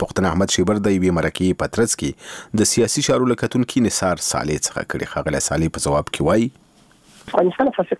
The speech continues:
Speaker 2: قانون په دې برخه کې وضاحت لري. هر هغه څوک چې په انتخاباتو کې رامخته کیږي او ځان کاندیدوي، بغیر له رئیس جمهور او دوو معاونینو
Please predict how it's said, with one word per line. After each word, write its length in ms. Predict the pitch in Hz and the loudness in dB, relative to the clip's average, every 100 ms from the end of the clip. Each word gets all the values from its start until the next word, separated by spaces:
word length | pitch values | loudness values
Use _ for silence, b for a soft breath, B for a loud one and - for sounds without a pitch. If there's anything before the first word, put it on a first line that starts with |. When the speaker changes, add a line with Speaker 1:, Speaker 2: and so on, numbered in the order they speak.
| - | 0
Speaker 2:
قانون 200 | 180 247 | 2 2
په 60 | 196 | 2
دې 80 | 202 | 2
برخه 160 | 220 220 | 2 0
کې 160 | - 180 | 0 2
وضاحت 440 | 160 160 233 - | 2 0 -2 0
لري. 140 | 220 220 B B - | 2 2 B B -2
هر 100 | 240 | 0
هغه 100 | 226 - | 0 2
څوک 160 | 226 - | 0 2
چې 180 | - 208 | 0 2
په 100 | 175 170 | 2 2
انتخاباتو 560 | 160 - 165 196 226 - | 2 0 -2 0 -2 -2
کې 120 | 185 | 2
رامخته 280 | 175 165 165 - | 2 2 -2 0
کیږي 220 | 220 202 170 | 2 4 4
او 40 | 156 | 2
ځان 160 | 175 170 | 0 2
کاندیدوي، 420 | 170 170 170 214 247 B B 170 | 0 2 4 4 4 B B 0
بغیر 260 | 190 214 294 | 2 4 4
له 60 | 233 | 4
رئیس 160 | 190 - | 2 2
جمهور 240 | 170 196 254 | 2 4 4
او 80 | 170 | 2
دوو 100 | 175 | 2
معاونینو 400 | 202 165 185 262 | 2 4 6 6